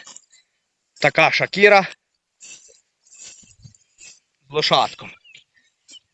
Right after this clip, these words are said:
Так само детально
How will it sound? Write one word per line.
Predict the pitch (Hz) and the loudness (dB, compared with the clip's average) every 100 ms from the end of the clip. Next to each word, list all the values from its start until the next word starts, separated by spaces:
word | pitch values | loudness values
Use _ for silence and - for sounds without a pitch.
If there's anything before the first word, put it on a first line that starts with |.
| _ | _
Так | - 143 | -2 0
само | - 147 123 113 - - - - _ _ _ _ _ _ _ _ _ _ _ _ _ _ _ _ _ _ _ - _ - | 2 0 0 -8 -14 -20 -20 -20 _ _ _ _ _ _ _ _ _ _ _ _ _ _ _ _ _ _ _ -20 _ -14
детально | 135 151 139 135 127 120 | -2 2 2 -2 -8 -12